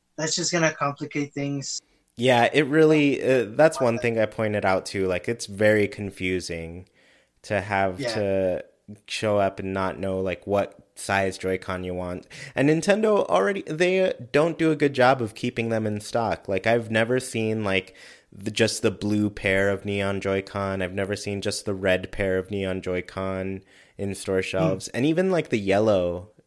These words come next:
Speaker 2: uh, neon yellow Joy-Con, I haven't seen
Speaker 1: Yes.
Speaker 2: those in months.
Speaker 1: <laughs>
Speaker 2: And right now, I, I actually went to Target over the weekend, and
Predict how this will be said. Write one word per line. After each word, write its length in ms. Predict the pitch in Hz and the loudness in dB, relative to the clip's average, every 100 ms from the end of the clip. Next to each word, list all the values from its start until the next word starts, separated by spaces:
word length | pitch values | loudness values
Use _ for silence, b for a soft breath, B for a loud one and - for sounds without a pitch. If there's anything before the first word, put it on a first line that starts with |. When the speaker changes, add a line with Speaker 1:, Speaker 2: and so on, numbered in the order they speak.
| _ | _
Speaker 2:
uh, 380 | - 101 98 92 - | -4 -2 0 -2 -4
neon 420 | 104 110 110 107 | -4 0 0 2
yellow 320 | 98 95 104 | 0 2 2
Joy-Con, 640 | 107 117 120 - 131 143 151 b b b b | 2 0 0 0 0 0 -4 b b b b
I 120 | 113 | 4
haven't 200 | 143 135 | 4 4
seen 160 | 143 131 | 0 2
Speaker 1:
Yes. 60 | |
Speaker 2:
those 240 | 120 127 120 | 6 4 4
in 160 | 113 | 0
months. 680 | 101 110 139 101 - - - _ _ _ _ _ _ _ - | 0 0 0 -2 -10 -18 -20 _ _ _ _ _ _ _ -18
Speaker 1:
<laughs> 440 | 131 - 143 - - b b b _ | -16 -12 -12 -12 -16 b b b _
Speaker 2:
And 540 | 104 110 107 107 104 - - | -2 0 2 0 -2 -6 0
right 260 | 120 123 | 2 4
now, 600 | 120 127 139 127 120 120 - | 4 2 2 2 2 0 -2
I, 120 | 123 | 4
I 200 | 131 127 | 4 6
actually 280 | 131 131 - | 4 4 0
went 180 | 131 127 | 2 2
to 80 | 113 | -2
Target 380 | 123 131 135 127 | 2 2 4 2
over 200 | 107 104 | 2 2
the 80 | |
weekend, 640 | 98 101 98 104 101 104 101 | 2 0 0 2 2 2 -2
and 580 | - 104 104 104 101 | -4 -2 0 0 -2